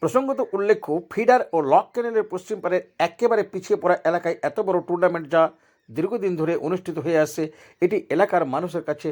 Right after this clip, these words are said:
যথেষ্ট গর্বের, প্রশংসার ও সাধুবাদের দাবি রাখে। এই টুর্নামেন্ট পরিচালনা করছেন বেওয়া সমাজ কল্যাণ সমিতি। ক্লাবের সভাপতি মইনুল হক জাতীয় পতাকা উত্তোলনের মধ্যে দিয়ে খেলার উদ্বোধন করেন। উপস্থিত ছিলেন পঞ্চায়েত সমিতির প্রতিনিধি আরিফ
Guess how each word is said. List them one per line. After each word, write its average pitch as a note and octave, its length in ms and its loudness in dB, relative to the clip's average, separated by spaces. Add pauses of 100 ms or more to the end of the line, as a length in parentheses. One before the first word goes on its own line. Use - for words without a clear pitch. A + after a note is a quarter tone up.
(340)
যথেষ্ট G3+ 320 -2 (180)
গর্বের, D#3+ 340 2
প্রশংসার F3 540 -2
ও C3+ 40 -4 (120)
সাধুবাদের C#3+ 520 0
দাবি B2+ 180 0
রাখে। A2 260 -4 (500)
এই C4 160 6
টুর্নামেন্ট A3+ 440 2
পরিচালনা G#3 460 0
করছেন G3+ 260 -6 (160)
বেওয়া G3 200 4 (100)
সমাজ E3+ 280 -8
কল্যাণ E3 320 -4
সমিতি। G#2+ 320 -8 (360)
ক্লাবের F3 320 2
সভাপতি F#3 360 -2 (100)
মইনুল E3+ 260 -6
হক D#3 180 -4
জাতীয় D#3 260 -2
পতাকা D#3+ 280 -6 (140)
উত্তোলনের E3 440 -2
মধ্যে D#3+ 220 -4
দিয়ে D3+ 160 0
খেলার D#3 300 2
উদ্বোধন C#3 420 -4
করেন। G#2+ 200 0 (400)
উপস্থিত A3+ 400 0
ছিলেন B3+ 240 2
পঞ্চায়েত A3 320 2
সমিতির G#3 360 0 (100)
প্রতিনিধি G3+ 420 -2 (180)
আরিফ F#3 200 2